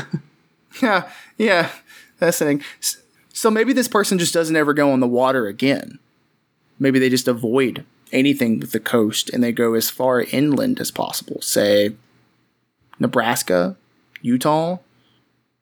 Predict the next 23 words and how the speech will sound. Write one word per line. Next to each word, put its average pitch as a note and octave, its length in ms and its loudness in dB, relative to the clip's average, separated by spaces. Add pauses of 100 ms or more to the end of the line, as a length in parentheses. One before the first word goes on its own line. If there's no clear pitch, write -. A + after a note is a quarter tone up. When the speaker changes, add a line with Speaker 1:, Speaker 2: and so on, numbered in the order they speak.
(320)
Speaker 2:
you C#3 100 0
know, C3+ 140 4
maybe D3+ 240 2
a C#3 40 0
desert C#3 600 0
where D3+ 120 0
there's C#3 200 0
as C3 140 0
little C#3 220 2
water C3+ 380 4
as B2+ 100 -2
possible, E3+ 600 -2 (400)
you D#3+ 100 0
know, D#3 120 2
Nevada. C#3 640 2 (500)
What E3 160 0
do B3+ 60 2
you D4 100 2
think A#3 240 0
their F#3+ 140 2
chances C#3+ 580 2
of A#2 100 -2
evading A#2+ 920 2